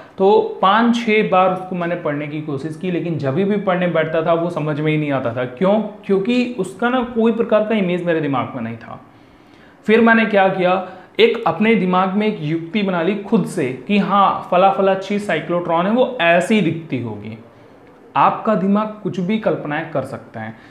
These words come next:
लेकिन आप एक बात हमेशा याद रखिए कि आपका दिमाग सिर्फ उतनी ही कल्पनाएं कर सकता है जितना कि आपने कभी देखा है। यानी कि जो कुछ भी आप अपनी आंखों से देखते हैं,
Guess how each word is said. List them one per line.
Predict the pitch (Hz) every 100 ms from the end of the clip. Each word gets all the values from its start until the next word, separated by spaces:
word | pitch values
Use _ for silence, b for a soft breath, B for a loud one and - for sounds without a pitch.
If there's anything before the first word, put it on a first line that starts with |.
| B 156
लेकिन | 160
आप | 208 202
एक | 196 165
बात | 180 180
हमेशा | 165 156 175
याद | 156
रखिए | 151 - 151 160 170 -
कि | - -
आपका | 151 156 - 180
दिमाग | 180 190
सिर्फ | - 208 202
उतनी | 156 165 180
ही | 214
कल्पनाएं | 208 185 160 170 170
कर | 160
सकता | - 131 - 165
है | 156
जितना | 147 143 165 180
कि | 196 202
आपने | 143 131 156 156
कभी | 156 127 160
देखा | 147 127 120 - 123
है। | 120 110 110 B B B 156
यानी | 151 190
कि | 208
जो | 160 139 220
कुछ | 214 190
भी | 190
आप | 196 185
अपनी | - 170
आंखों | 151 160
से | 160 147
देखते | 131 120 -
हैं, | 147 165 196